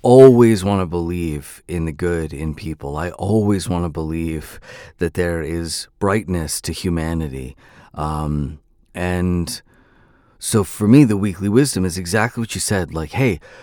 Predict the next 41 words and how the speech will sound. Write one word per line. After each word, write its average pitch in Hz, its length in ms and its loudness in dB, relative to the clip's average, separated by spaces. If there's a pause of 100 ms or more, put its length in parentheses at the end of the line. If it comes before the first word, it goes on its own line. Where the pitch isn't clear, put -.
(140)
n-, 110 180 4
not 123 340 6
only 185 200 6
do 110 160 2
our 90 160 0
love 95 260 0
stories, 82 800 -6
the 85 400 -4
books 110 280 -2
we 92 100 -2
read, 82 380 -6 (340)
um, 76 680 -4
not 117 180 4
only 139 180 6
do 98 120 -2
we 101 100 0
want 95 220 0
all 98 120 0
those 104 220 0
to 90 100 -6
end 87 100 -2
well, 90 120 -2
but, 90 120 -4
like, 87 220 -8 (280)
let's - 460 -2 (160)
fucking 143 640 0
find 123 340 2
a 123 60 2
way 117 140 2
to 110 80 2
make 101 200 2
every 117 240 0
week 110 500 -6 (120)
be 110 400 2 (160)
well, 82 480 -2
be 120 260 2
good, 87 500 0
be 110 200 0
positive 90 560 -4
and 85 120 -4
bright. 117 280 2